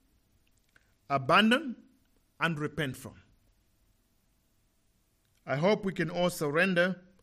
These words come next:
and cast our brokenness and assumptions at the foot of the cross and walk away in the freedom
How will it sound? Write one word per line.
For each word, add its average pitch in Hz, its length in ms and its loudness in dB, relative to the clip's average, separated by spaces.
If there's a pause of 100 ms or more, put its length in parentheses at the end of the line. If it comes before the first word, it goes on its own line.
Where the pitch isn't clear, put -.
(460)
and 135 220 -8
cast 170 460 -2
our 143 200 -2
brokenness 135 1200 -6 (560)
and 226 640 4
assumptions - 1120 -10 (1300)
at 143 180 -8
the 120 60 -12
foot 143 360 -12
of 139 80 -12
the 127 60 -8
cross - 1120 -14 (1400)
and 123 300 -8
walk 208 440 4
away 185 520 2 (1200)
in 135 120 -10
the 120 80 -8
freedom 135 500 -4